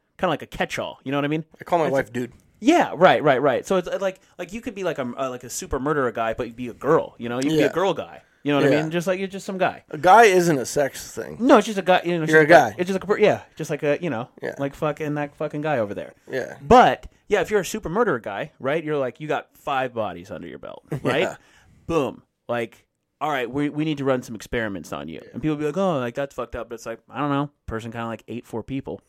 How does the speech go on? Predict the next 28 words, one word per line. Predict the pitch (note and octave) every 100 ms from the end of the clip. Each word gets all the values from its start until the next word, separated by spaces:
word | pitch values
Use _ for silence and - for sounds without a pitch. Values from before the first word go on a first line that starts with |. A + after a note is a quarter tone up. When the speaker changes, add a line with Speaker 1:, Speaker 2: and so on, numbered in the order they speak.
| -
Speaker 1:
Seems | D#3
Speaker 2:
Yeah. | D3 B2+
Speaker 1:
a |
little | A2+ A#2
bit | G#2+
more | A2
fucked | A2 A2+ -
up | G#2
to | -
me. | A2 B2+
Speaker 2:
Yeah, | D3 F3+
Gary | C3 G#3+ A#3 F3+
Speaker 1:
Like, | D3+
Speaker 2:
Ridgway | F3 C3 B2+ A#2+
should | - B2
be | A2+ A#2+ A#2
Speaker 1:
Right. | G3+ B3+ G4+
Speaker 2:
experimented | - - C#3+ B2 G2+ C2+ D#2
Speaker 1:
Dude, | D#4 F#3+
Speaker 2:
on. | C#3
Speaker 1:
yeah, | A3+
you | A#3
got, | C4+ F#3+
like, | F#3+ F#3
sp-, | -
like, | E3+ E3 -
let's | E3 F#3+ -
advance, | F#3+ D3 D3 D#3+ F3+ - -